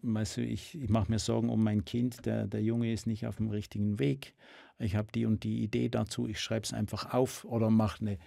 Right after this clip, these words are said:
Zeichnung oder sprech's auf dem Tonband, oder? Und, und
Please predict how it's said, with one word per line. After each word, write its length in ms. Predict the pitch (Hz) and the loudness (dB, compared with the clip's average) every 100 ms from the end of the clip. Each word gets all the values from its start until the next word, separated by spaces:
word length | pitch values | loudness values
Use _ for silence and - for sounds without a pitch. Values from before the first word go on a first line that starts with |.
| - _ | -18 _
Zeichnung 400 | - 135 127 120 120 | -2 -2 0 -2 -2
oder 240 | 113 110 | 0 -2
sprech's 400 | - - 117 - | -2 -4 -6 -2
auf 140 | 110 | 0
dem 160 | 107 101 | 0 2
Tonband, 640 | - 135 131 117 120 110 | 2 2 2 2 0 -2
oder? 440 | 117 113 117 117 - | -2 -2 -2 -4 0
Und, 300 | 104 98 - - | 0 0 -8 0
und 260 | 113 110 | 2 2